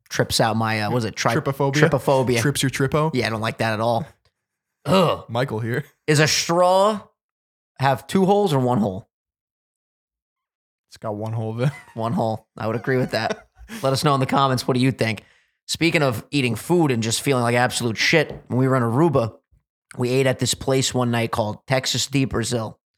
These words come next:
Speaker 1: It's a Brazilian steakhouse.
Speaker 2: Texas de Brazil?
Speaker 1: Yeah. So here's what we thought. We thought we were just sitting down for a regular steak dinner. You know, you order your steak, you pick one out. "Oh, I'd like the ribeye." Perfect. No. It was one of those places where they walk around with the
Speaker 2: With the meat,
Speaker 1: swords.
Speaker 2: with the meat,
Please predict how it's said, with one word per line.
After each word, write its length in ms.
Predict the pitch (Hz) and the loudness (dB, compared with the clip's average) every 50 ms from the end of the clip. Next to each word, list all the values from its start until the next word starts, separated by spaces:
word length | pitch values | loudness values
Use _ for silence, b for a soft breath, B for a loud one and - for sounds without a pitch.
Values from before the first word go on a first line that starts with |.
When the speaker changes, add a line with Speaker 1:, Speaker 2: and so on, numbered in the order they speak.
| _ _ _ _ | _ _ _ _
Speaker 1:
It's 60 | - | -14
a 40 | - | -8
Brazilian 420 | 104 135 113 120 135 131 127 117 | -4 -2 0 0 0 0 0 0
steakhouse. 220 | 110 - - 98 98 | -2 -4 -4 -4 -2
Speaker 2:
Texas 480 | 135 123 - - - 160 147 143 - - | -2 -2 -2 -2 -2 -2 -2 -2 -4 -4
de 200 | 139 131 135 131 | -2 -2 -2 -2
Brazil? 500 | 123 127 117 107 113 113 123 151 165 - | -2 -4 -4 -2 -2 -2 -2 -4 -4 -4
Speaker 1:
Yeah. 180 | - 113 92 - - _ _ _ _ - | -4 -4 -4 -6 -8 _ _ _ _ -6
So 100 | - - | -2 0
here's 320 | 120 143 160 160 151 139 | 2 4 4 4 2 0
what 140 | - 135 113 | 0 -2 0
we 100 | 135 131 | 0 -2
thought. 340 | 127 - 87 62 60 - - _ _ _ _ - | -2 -4 -6 -8 -10 -12 -14 _ _ _ _ -8
We 140 | 117 131 151 | -4 -4 -2
thought 200 | 147 - 127 123 | 0 0 0 2
we 80 | 123 127 | 0 -2
were 20 | |
just 160 | 110 113 - | -2 -2 -2
sitting 180 | - - 113 117 | -2 -2 -2 -2
down 220 | 107 117 117 117 | -2 -2 -2 -2
for 120 | 107 - 110 | -2 -2 -2
a 20 | |
regular 340 | 107 113 120 110 117 104 110 | -2 -2 -2 -4 -4 -6 -6
steak 380 | - - - 113 104 - - | -6 -4 -4 -4 -6 -6 -10
dinner. 260 | - 95 - - - - - | -12 -12 -12 -12 -12 -12 -12
You 80 | 90 | -10
know, 40 | 101 | -8
you 140 | 107 104 110 | -8 -6 -4
order 220 | 113 120 123 117 | -2 -2 -2 -2
your 80 | 113 113 | -2 -4
steak, 440 | 113 - - 151 151 151 147 - - | -6 -4 0 0 2 2 0 -2 -8
you 80 | - | -10
pick 220 | - - 123 117 - | -6 -4 -4 -4 -2
one 140 | 107 113 127 | -2 0 0
out. 180 | 143 151 - | 0 0 0
"Oh, 60 | - | 0
I'd 120 | - - - | -2 -2 0
like 160 | 135 139 - | 0 -2 -2
the 80 | - 113 | -2 -4
ribeye." 520 | 101 113 113 104 98 104 98 76 - - _ _ _ _ _ _ _ _ _ _ - | -2 -2 -2 -2 -2 -2 -2 -4 -6 -10 _ _ _ _ _ _ _ _ _ _ -2
Perfect. 360 | - 147 131 - - - - | 0 0 0 0 -2 -4 -2
No. 300 | 147 131 107 90 - - _ _ _ _ _ - | -2 -2 -2 -2 -6 -10 _ _ _ _ _ -6
It 80 | - 131 | -4 -2
was 120 | 135 123 | -2 0
one 160 | 123 143 151 | 0 0 2
of 60 | 156 | 4
those 180 | 160 165 170 160 | 4 2 2 0
places 480 | - - 160 156 147 139 - 143 127 120 | -2 0 2 2 2 2 0 0 0 0
where 80 | 123 | 0
they 60 | 117 120 | 0 0
walk 300 | 117 117 131 135 - - | 2 2 0 0 2 0
around 240 | 139 143 139 139 139 | 2 2 2 2 0
with 80 | 135 | 0
the 60 | - | -2
Speaker 2:
With 80 | 139 135 | -2 0
the 100 | - - 190 | 2 2 4
meat, 60 | 160 147 | 4 4
Speaker 1:
swords. 300 | 156 151 120 120 - - | 4 4 2 0 -2 -2
Speaker 2:
with 120 | 135 127 | -2 -2
the 80 | - 127 | -2 0
meat, 340 | 127 135 139 139 139 - | 0 2 0 0 -2 -4